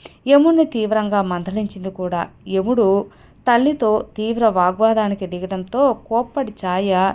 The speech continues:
యముణ్ణి భయంకరంగా శపించింది. చిన్న విషయానికే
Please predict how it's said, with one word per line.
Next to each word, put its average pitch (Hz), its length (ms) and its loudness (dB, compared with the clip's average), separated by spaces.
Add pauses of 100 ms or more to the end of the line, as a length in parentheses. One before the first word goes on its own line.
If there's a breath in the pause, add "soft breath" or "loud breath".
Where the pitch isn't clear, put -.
(140)
యముణ్ణి 220 400 0
భయంకరంగా 185 680 -4
శపించింది. 180 760 -10 (640 soft breath)
చిన్న 294 220 4
విషయానికే 247 920 0